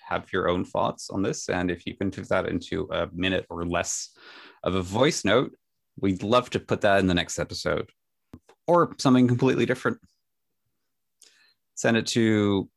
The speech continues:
totally underqualified at gmail dot com or go to our Anchor page.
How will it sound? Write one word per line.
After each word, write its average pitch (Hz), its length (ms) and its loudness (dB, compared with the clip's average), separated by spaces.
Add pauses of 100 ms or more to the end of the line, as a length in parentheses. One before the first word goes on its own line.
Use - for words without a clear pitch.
totally 120 340 4
underqualified 110 580 2
at - 120 -2
gmail 143 300 4
dot 120 160 0
com 117 460 4
or 98 140 0
go 92 300 2 (160)
to 92 200 0
our 90 300 0
Anchor 107 560 2 (280)
page. 98 540 0